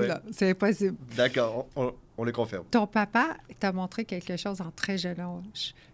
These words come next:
Speaker 2: à Outremont.
Speaker 1: Ah oui.
Speaker 2: Qu'est-ce qu'il faisait ?
Speaker 1: Ben, tout simplement, euh, à l'époque, parce qu'évidemment, il n'y avait pas de câble <laughs> d'Internet encore,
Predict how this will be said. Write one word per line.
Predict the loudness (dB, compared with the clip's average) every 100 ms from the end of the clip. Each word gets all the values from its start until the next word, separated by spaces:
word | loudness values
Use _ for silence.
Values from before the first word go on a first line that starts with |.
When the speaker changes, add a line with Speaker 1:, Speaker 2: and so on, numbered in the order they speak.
| -6
Speaker 2:
à | 0 2
Outremont. | 0 -2 -4 -4 -10 -20 -20 -20 -6
Speaker 1:
Ah | 4 6
oui. | 6 2 -4
Speaker 2:
Qu'est-ce | 0 0 2
qu'il | 0
faisait ? | 0 -2 -4 -6 -10 -20 -14
Speaker 1:
Ben, | -2 2 2 0 -10 -20 -14
tout | -6
simplement, | -4 -2 2 4 4 4
euh, | 2 2 2 0 0 0 -2 -2 -6 -10 -16 -20 -20 -20 -20 -20 _ _ -20 -20 -20 -20 -20 _ -6
à | -4 -4 -10 -18 -8
l'époque, | -6 -2 2 2 0
parce | -8
qu'évidemment, | -4 -2 -2 0 0
il | 0
n'y |
avait | -2 -2
pas | -2 0 2 0 -4 -8
de | -8
câble | -6 -2 -2 -2
<laughs> | -2
d'Internet | -4 -2 -4 -4 -6 -8
encore, | -6 -4 -4